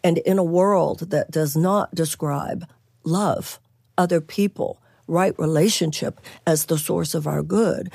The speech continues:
we are left feeling that we live in a random universe, which produces a tremendous hysteria. It's the whole, it's the mind weaponized against itself. We're in this golden prison of our own making.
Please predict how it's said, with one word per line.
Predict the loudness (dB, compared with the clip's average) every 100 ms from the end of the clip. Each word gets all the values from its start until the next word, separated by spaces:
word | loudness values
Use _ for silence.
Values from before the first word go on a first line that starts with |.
| -16 -4
we | 2 4
are | 4
left | 2 -2
feeling | 0 2 2 2 0 -2 -6
that | -6 -4 -6 -2 -2 0
we | 2
live | 4 4
in | 2
a | 2
random | 2 4 4 4
universe, | 4 4 0 -6 -8 -12 -18 -4
which | -2 0 -2
produces | 0 2 2 -2
a | -4
tremendous | -2 0 2 2 2 -2
hysteria. | -4 -2 -2 0 -2 -4
It's | -8 -6
the | -4
whole, | 0 2 2 0
it's | -2 -2
the | 0
mind | 2 2 2
weaponized | 2 -2 0 -2 0 -2 -4
against | -2 0 0 -2
itself. | -6 -4 -8 -8 -12 -20 -20 -20 -18 -4
We're | 0 2
in | 4
this | 4 2
golden | -2 0 2 2 0
prison | 0 -2 0 2
of | 0 0
our | -2 -2
own | 0 2
making. | 2 0 -2 -8 -8